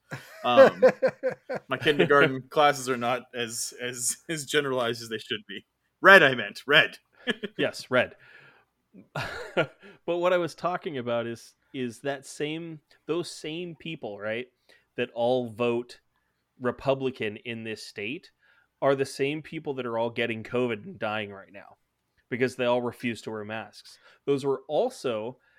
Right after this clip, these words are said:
Speaker 3: the same people that, uh, voted for, uh, Gavin Newsom's recall.
Speaker 2: Yeah, I actually
Speaker 3: Like,
Speaker 2: posted that on our Twitter. I don't know if anybody else saw it, but there's this beautiful map,
Speaker 3: I
Speaker 2: and it's
Speaker 3: did.
Speaker 2: California, and it's split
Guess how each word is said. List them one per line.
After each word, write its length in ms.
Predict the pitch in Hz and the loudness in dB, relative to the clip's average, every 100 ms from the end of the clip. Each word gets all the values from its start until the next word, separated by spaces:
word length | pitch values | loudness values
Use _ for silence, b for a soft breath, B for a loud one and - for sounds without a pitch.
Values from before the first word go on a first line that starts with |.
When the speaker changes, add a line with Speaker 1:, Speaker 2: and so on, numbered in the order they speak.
| _ 127 | _ -2
Speaker 3:
the 160 | 131 | 0
same 500 | 127 - 147 160 170 | 0 -4 -2 -2 -6
people 580 | - 165 190 254 262 214 110 104 | -8 -8 -4 -4 -6 -12 -12 -2
that, 400 | 127 127 - - _ _ _ _ | 0 0 -4 -20 _ _ _ _
uh, 180 | 127 120 | -4 -4
voted 500 | 107 131 139 143 139 _ _ _ _ | -2 0 0 -2 -10 _ _ _ _
for, 440 | 147 143 139 139 | -2 0 0 0
uh, 200 | 139 135 | 0 -2
Gavin 320 | 127 135 131 127 | -2 -2 -2 -4
Newsom's 540 | 131 131 123 120 - | -6 -8 -10 -12 -12
recall. 420 | 143 - 87 - _ _ _ | -14 -14 -16 -18 _ _ _
Speaker 2:
Yeah, 140 | 185 165 | -8 -2
I 40 | |
actually 240 | 180 - 165 | -2 -2 -2
Speaker 3:
Like, 140 | 160 | -2
Speaker 2:
posted 200 | 156 165 | -2 0
that 140 | 151 | 0
on 140 | 143 147 | 0 -2
our 100 | 139 | -4
Twitter. 320 | - 160 147 | -2 -2 -2
I 60 | 147 | -4
don't 100 | 156 | -4
know 80 | |
if 60 | 147 | -4
anybody 340 | 156 147 147 | -6 -6 -4
else 180 | 143 139 | -4 -4
saw 260 | - 156 156 | -4 -2 -2
it, 80 | 135 | -4
but 180 | 143 131 B B B | -10 -10 B B B
there's 180 | 180 185 | -2 0
this 160 | 180 156 | 0 -2
beautiful 480 | 147 220 254 226 165 | -2 0 0 0 -4
map, 480 | 160 170 175 - - | 2 6 6 4 -2
Speaker 3:
I 60 | 175 | 2
Speaker 2:
and 100 | 160 | 4
it's 160 | 143 131 | 4 2
Speaker 3:
did. 80 | - | 2
Speaker 2:
California, 720 | 196 226 - 196 196 175 156 | 6 6 4 4 4 4 0
and 120 | 170 165 | 0 -4
it's 160 | 143 | -6
split 560 | - - - 247 185 | -8 -8 4 6 6